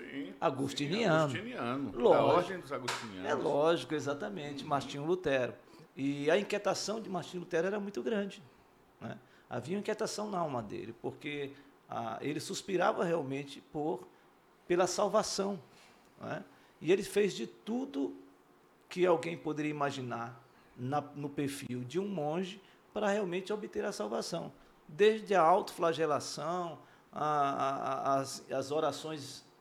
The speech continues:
Speaker 2: intermináveis, né? Diz que o, o
Speaker 1: Os intermináveis confessórios de Lutero, né?
Speaker 2: <laughs> O, o
Speaker 1: Coitado
Speaker 2: sacerdote,
Speaker 1: do, do
Speaker 2: o men-,
Speaker 1: frade que cuidava
Speaker 2: o,
Speaker 1: dele.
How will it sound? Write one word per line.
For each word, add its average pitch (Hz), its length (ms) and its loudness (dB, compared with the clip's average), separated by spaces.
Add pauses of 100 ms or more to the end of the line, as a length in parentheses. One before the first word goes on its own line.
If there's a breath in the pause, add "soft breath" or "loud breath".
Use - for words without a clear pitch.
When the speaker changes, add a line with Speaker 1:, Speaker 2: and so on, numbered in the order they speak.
(100)
Speaker 2:
intermináveis, 165 1160 4
né? - 160 -14 (640 soft breath)
Diz 139 260 -6
que 190 180 -8
o, 151 260 0 (300)
o 123 400 -6
Speaker 1:
Os 120 120 -12
intermináveis 143 640 -2
confessórios 131 1120 2
de 123 80 2
Lutero, 131 640 2
né? 117 220 -4 (120)
Speaker 2:
<laughs> 196 140 -8
O, 165 120 6
o - 40 8 (200)
Speaker 1:
Coitado - 260 -10
Speaker 2:
sacerdote, 165 800 6
Speaker 1:
do, 117 320 0
do - 100 -4
Speaker 2:
o - 20 -4
men-, 160 140 2
Speaker 1:
frade 135 280 6
que - 120 -12
cuidava 120 440 0
Speaker 2:
o, - 20 0
Speaker 1:
dele. 110 340 -2